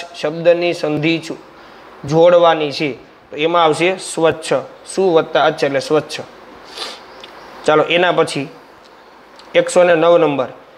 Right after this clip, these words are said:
પેટ મોટું હોવું શબ્દ સમૂહ માટે એક શબ્દ વાપરો.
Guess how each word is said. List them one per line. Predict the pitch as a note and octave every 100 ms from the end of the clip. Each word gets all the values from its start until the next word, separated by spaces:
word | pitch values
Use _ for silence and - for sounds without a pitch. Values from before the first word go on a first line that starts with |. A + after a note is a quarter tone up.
| - - -
પેટ | G3+ G3+ - -
મોટું | D3 D#3+ F#3 F#3+ D#3+
હોવું | E3+ E3 C3+
શબ્દ | - E3+ F#3
સમૂહ | F3+ E3+ F3
માટે | E3+ D#3 D#3+
એક | D#3 D3+
શબ્દ | C#3+ C#3
વાપરો. | C#3+ C#3+ C#3 -